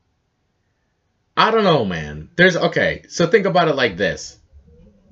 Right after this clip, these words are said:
Some people would say that you should have those little weird pedo dolls because at the very least,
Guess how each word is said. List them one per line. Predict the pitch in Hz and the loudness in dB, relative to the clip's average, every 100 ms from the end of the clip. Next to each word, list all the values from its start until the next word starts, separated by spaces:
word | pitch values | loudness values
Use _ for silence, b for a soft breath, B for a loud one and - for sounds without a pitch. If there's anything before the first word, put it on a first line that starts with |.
| _ - | _ -8
Some | - 240 214 | 2 4 4
people | 233 190 170 | 0 0 0
would | 156 | -2
say | - 135 123 | 0 2 2
that | 120 - | -2 -2
you | 170 | 0
should | - 240 185 | 2 2 2
have | 131 107 95 | 0 0 -2
those | 104 98 | -4 -4
little | 107 98 | -4 -4
weird | 87 - 117 110 107 101 80 80 _ - | -6 -12 -8 -4 -2 -4 -6 -16 _ -6
pedo | 120 101 90 | -2 -2 -2
dolls | 87 80 71 - - b b b b b b | -4 -6 -8 -12 -16 b b b b b b
because | 98 127 151 139 117 - _ _ _ _ _ _ _ _ _ _ _ _ - | -6 2 6 6 2 -10 _ _ _ _ _ _ _ _ _ _ _ _ 0
at | 180 | 2
the | 175 | 2
very | 151 208 202 160 | 4 6 6 6
least, | 156 190 127 107 - | 4 2 0 -4 -10